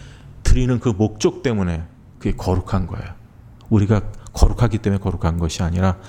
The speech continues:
세상으로부터, 이, 이 세상으로부터 분리되어서 우리가 하나님께 드려진 자가 되어진 자가 바로 우리 거룩한 성도예요. 그게 성도님입니다. 우리가 거룩해서 성도가 된 게 아니에요.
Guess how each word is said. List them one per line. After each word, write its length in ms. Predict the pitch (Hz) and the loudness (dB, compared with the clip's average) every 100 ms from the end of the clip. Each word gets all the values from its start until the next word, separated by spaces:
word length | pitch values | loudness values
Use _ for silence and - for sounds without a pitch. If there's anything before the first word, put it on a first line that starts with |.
| - - | -20 -14
세상으로부터, 840 | - 110 104 127 123 107 95 - 90 | -2 0 2 0 2 0 0 -2 0
이, 140 | 98 - - - - | -2 -4 -16 -18 -4
이 100 | 123 | -2
세상으로부터 1160 | - 117 117 113 110 104 92 101 95 - 95 92 - - - - - | 0 0 0 2 0 -2 -4 -4 -4 2 0 0 -10 -20 -20 -20 -8
분리되어서 840 | - 117 110 95 80 82 - 82 - - - - | -2 2 2 2 2 0 -2 -6 -12 -20 -20 -4
우리가 220 | 117 117 | 2 2
하나님께 580 | 117 156 147 123 117 107 107 - - | 2 0 -2 -2 -2 -4 -6 -20 -16
드려진 520 | - 120 131 123 117 | 0 2 4 2 -2
자가 240 | 110 101 98 | -2 -2 0
되어진 480 | - 76 - 80 - - - - - - - - - - | 2 2 2 -4 -6 -14 -20 -20 -20 -20 -20 -20 -20 -4
자가 240 | - 98 | 2 4
바로 220 | 95 92 85 | 4 4 2
우리 220 | 82 82 | 0 -2
거룩한 400 | - - - 85 | -4 -6 -2 -2
성도예요. 500 | - 113 98 - 90 | 0 -2 -2 -6 -8
그게 340 | - 120 147 - - | -4 0 2 0 -6
성도님입니다. 880 | - - 107 113 120 104 87 85 - - - - - - | -4 0 0 2 2 0 -2 -4 -8 -12 -20 -20 -14 0
우리가 260 | 135 156 | 2 4
거룩해서 680 | 170 - 123 127 117 127 123 | 2 0 2 2 0 0 -2
성도가 360 | - 143 127 127 | 0 2 2 0
된 180 | 110 107 | 0 0
게 80 | 110 | 0
아니에요. 540 | 78 85 85 78 78 | 0 0 0 -2 -6